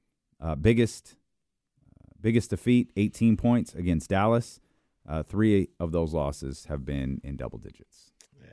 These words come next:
Speaker 1: Kings are one of one. Uh,
Speaker 2: So
Speaker 1: for those that don't know the Kings' numbers, they are their biggest deficits of the year,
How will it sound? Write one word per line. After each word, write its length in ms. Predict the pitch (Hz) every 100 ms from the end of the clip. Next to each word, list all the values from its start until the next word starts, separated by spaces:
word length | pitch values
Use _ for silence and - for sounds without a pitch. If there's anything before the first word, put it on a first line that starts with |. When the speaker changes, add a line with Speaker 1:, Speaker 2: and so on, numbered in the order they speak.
| - _ _ _
Speaker 1:
Kings 240 | 107 107
are 40 | 107
one 180 | 101
of 100 | 104
one. 320 | 90 85 55 - _ _ _ _ _ -
Uh, 240 | 80 78
Speaker 2:
So 80 | 120
Speaker 1:
for 80 | 98
those 200 | 110 104
that 80 | 95
don't 220 | 110 95
know 120 | 107
the 120 | 92
Kings' 340 | 87 117 101 80
numbers, 640 | 117 107 80 78 - - _ _ _ _ _ _
they 340 | 78 95 92 90
are 960 | 85 90 87 87 85 82 80 78 76 50
their 460 | 78 87 85 80 67
biggest 640 | 65 98 113 113 - -
deficits 560 | 104 104 101 - 92 -
of 180 | 95 87
the 80 |
year, 420 | 85 98 107 113